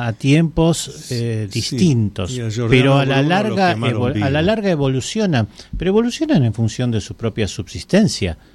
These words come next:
Speaker 1: O sea, si no evolucionan, se mueren. Es lo mismo que pasa con la política y que está pasando con la política en el mundo. Los partidos también hoy son todos cáscaras vacías, entonces van a des-, a, a desaparecer los partidos políticos. No,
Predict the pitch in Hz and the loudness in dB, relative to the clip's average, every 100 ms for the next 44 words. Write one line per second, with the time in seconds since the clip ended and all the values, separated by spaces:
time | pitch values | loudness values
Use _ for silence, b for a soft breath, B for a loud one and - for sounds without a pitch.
0 | b - - 92 - 110 117 110 107 - | b -18 -14 -10 -2 0 2 2 0 0
1 | 190 185 - 101 175 95 85 b b b | 0 0 0 2 2 0 -6 b b b
2 | b b - 151 135 139 127 117 113 113 | b b -4 2 4 4 2 -2 -2 -2
3 | 120 110 110 107 151 214 - - 95 95 | 0 0 0 0 -2 -2 -4 -6 -8 -6
4 | 120 113 - 117 113 98 101 95 104 101 | -6 -4 0 2 2 2 0 2 0 0
5 | 101 104 104 113 190 196 123 90 B B | -2 0 2 4 4 2 0 -4 B B
6 | B - - 107 - 117 113 170 160 107 | B -20 -12 -10 -4 -4 0 2 2 2
7 | 117 156 208 139 104 - 110 101 160 175 | 2 4 4 4 2 0 -2 -2 -2 -4
8 | - 123 113 117 107 110 104 202 190 98 | -4 -6 -8 -4 -2 -2 -2 0 2 0
9 | - - 107 117 117 131 117 101 - 127 | -2 -12 -8 -2 0 2 2 0 -2 -2
10 | 107 104 104 104 - 107 104 98 107 113 | 0 -2 -4 -8 -10 -6 -4 -4 -6 -4
11 | 107 101 175 160 120 104 - 117 143 180 | -4 -2 0 0 -2 -4 -2 -4 -2 -2
12 | 135 139 147 | 0 2 0